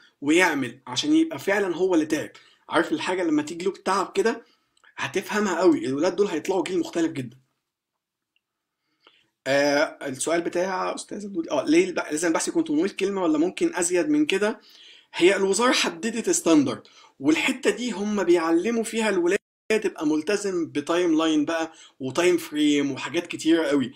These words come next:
يعني هم برضو بيعلموا الولاد اليات معينه.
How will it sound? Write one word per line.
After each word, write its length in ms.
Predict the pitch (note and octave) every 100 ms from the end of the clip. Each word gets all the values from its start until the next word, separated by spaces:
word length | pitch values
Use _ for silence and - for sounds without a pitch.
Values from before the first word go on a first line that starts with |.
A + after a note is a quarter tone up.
| - - -
يعني 200 | A#2+ B2
هم 180 | D3+ E3
برضو 320 | F#3 G3 F3+
بيعلموا 600 | D#3+ D3+ D#3 D3+ F#3+ F#3+
الولاد 280 | F3 E3+ F#3
اليات 500 | E3 D#3 D#3+ F#3 E3+
معينه. 440 | D3 D3 C#3+ A#2+